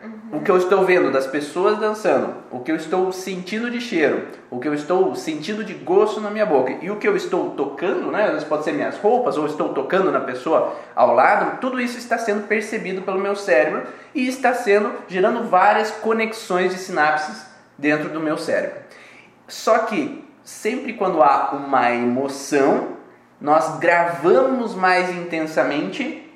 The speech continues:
Speaker 2: um conflito.
Speaker 1: Uhum.
Speaker 2: É como aquela aula, né, de um professor de, de colégio,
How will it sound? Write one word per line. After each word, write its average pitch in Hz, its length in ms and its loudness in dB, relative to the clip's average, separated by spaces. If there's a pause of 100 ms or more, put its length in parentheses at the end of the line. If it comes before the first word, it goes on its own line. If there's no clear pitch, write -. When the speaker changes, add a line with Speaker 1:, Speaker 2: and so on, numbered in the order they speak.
(340)
Speaker 2:
um 180 120 -6
conflito. 190 420 0 (220)
Speaker 1:
Uhum. 202 500 -16 (220)
Speaker 2:
É 233 80 2
como - 360 0
aquela 269 320 6
aula, 214 460 6
né, 175 160 2
de 190 80 2
um 175 80 0
professor 165 680 2
de, 123 460 0
de 120 180 -8
colégio, 151 680 4